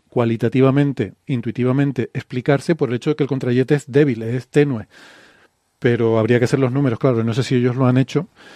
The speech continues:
eh, porque me da la impresión de que el,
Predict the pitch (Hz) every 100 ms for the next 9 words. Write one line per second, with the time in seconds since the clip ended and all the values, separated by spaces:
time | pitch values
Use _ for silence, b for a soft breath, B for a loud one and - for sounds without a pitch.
0 | B B 196 127 120 113 - 120 110 127
1 | 117 117 117 123 120 117 135 131 131 135
2 | 123 123 117